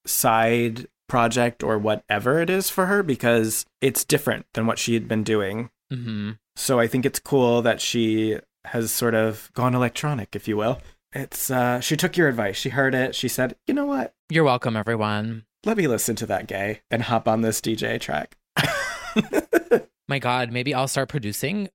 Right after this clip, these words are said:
Speaker 2: singles soon.
Speaker 1: I mean,
Speaker 2: in the year from now.
Speaker 1: it's possible. So, yeah, shout out to Kesha, uh, who has a song called Stronger. Check it out.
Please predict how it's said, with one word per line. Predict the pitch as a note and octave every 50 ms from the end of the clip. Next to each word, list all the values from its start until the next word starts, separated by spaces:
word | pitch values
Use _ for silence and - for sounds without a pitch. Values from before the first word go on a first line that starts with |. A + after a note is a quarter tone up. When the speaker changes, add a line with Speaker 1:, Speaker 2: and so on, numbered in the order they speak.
| _ _ -
Speaker 2:
singles | - - - C3+ A#2 G#2+ A2 G#2+ A2 A#2+ -
soon. | - - G3 F#3 F#3 F#3 F#3+ F#3+ F3+
Speaker 1:
I | B2+ C3 C3
mean, | C3 C3+ C3+ C#3+ D3+ D#3 D#3+ D#3+ D#3 D#3 D#3 D#3 D3 -
Speaker 2:
in | C3+
the | C3+ C3
year | B2 A2 G#2+ G#2+ -
from | - G#2 G2
now. | G2 F#2 F#2 F#2+ F#2+ G2+ A2 A2 F2+ _ _
Speaker 1:
it's | - A#2+ A#2+ - -
possible. | - - D3+ E3+ F#3+ - - D#3+ D3 C#3+ C#3+ D3 D3 _ _ -
So, | - - - B2 A2+ A2 A2 A2 G#2+ A2 A2+ A2 - - -
yeah, | C3 B2 A2+ G#2+
shout | G#2+ - - B2 A#2+ B2
out | B2+ B2
to | - -
Kesha, | - B2 A#2+ - - A2+ A2+ A#2 A#2 - _ _ _ _ -
uh, | A2 G#2 G#2 G#2 G#2 G#2+
who | G#2+ - - A#2+ A2+ A2+ A2 A2 A2 A2 G#2 G#2+ G#2+ - - _ _ _ _ -
has | - - A#2 A2
a | G#2+
song | - D3+ D3 D3+ D#3 D3+
called | - - C3+ B2+ B2 -
Stronger. | - - - - G#2 G2+ - - G#2 G#2
Check | - - - - -
it | - -
out. | - - B2 - -